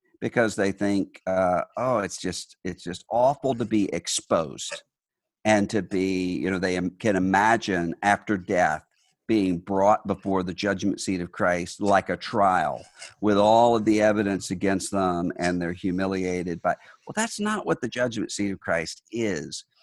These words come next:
for somebody who's in Christ. If you're in Christ, you have an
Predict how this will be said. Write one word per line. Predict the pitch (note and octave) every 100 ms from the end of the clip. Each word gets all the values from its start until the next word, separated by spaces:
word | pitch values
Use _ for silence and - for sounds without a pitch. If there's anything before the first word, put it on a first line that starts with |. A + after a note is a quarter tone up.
| _ _
for | - A2+
somebody | - A#2 G#2+ G2+ F#2+
who's | G#2 F#2+ E2
in | - G#2 F#2
Christ. | F2+ A#2+ E2+ - - -
If |
you're | B2 - D#3+
in | F#3+ F#3+ F3
Christ, | - - E3+ F#2 F#2+ -
you | C3+
have | B2 A2
an | G2